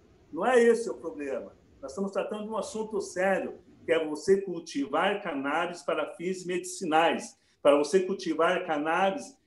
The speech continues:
para fins de pesquisa, para você cultivar cannabis para fins industriais sem nada, só com, sem nada de T H C. Então, é isso que nós estamos tratando. Nós estamos tratando de, de questões econômicas e principalmente de questões de saúde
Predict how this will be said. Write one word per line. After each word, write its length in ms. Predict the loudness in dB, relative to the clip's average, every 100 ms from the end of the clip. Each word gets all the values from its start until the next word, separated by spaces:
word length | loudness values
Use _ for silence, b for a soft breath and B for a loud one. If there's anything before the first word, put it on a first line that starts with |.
| _
para 300 | 0 2 2
fins 480 | -2 -8 -6 -4 -6
de 80 | -10
pesquisa, 960 | -4 -4 -4 -2 0 2 0 -4 -10 -14 _
para 180 | 0 2
você 380 | 0 6 6 6
cultivar 640 | 2 -4 -4 0 0 -2
cannabis 800 | -2 -2 0 2 2 0 -8 -14 -20 _ _
para 320 | 0 0 -2
fins 220 | -2 -2
industriais 720 | -2 -6 -4 2 2 2 -6 -16 -20
sem 460 | -20 6 8 8
nada, 420 | 4 0 -2 -2 -4
só 200 | -4 -6
com, 240 | -8 -12
sem 240 | -8 -6
nada 360 | -4 -4 -4 -6
de 120 | -10
T 140 | -8 -6
H 240 | -6 -8
C. 420 | -12 -8 -6 -8 -12 _ _ _
Então, 260 | -14 -6 0
é 80 | 2
isso 180 | 2 0
que 60 |
nós 100 | -4
estamos 240 | -2 -4 -4
tratando. 380 | -4 -2 -2
Nós 100 | -2
estamos 200 | -4 -6
tratando 500 | -4 -2 -2 -2 -2
de, 100 | 0
de 140 | -2 B B
questões 380 | 4 6 6 6
econômicas 720 | 6 6 2 6 6 6 2
e 60 | -2
principalmente 480 | 2 2 4 2 2
de 100 | 0
questões 400 | -2 -2 0 0
de 80 | -2
saúde 640 | 0 4 4 2 0